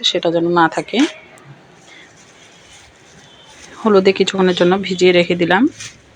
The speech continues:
আর এদিকে আমি একটা শিলপাটা নিয়েছি, এই যে এখন কাঁঠালটাকে আমি একটু থেতলে নিব।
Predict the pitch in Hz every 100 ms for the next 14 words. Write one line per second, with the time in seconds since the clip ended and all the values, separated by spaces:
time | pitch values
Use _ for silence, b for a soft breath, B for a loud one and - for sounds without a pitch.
0 | - _ - - - - - - B B
1 | B B B B - - - - - -
2 | _ - - - 202 190 190 185 185 180
3 | 175 175 - 269 - - 196 185 185 180
4 | 175 170 - 294 - _ - 175 175 175
5 | 175 185 220 185 175 170 180 175 170 -
6 | 269 - - - - - - - - -
7 | - - 214 196 175 175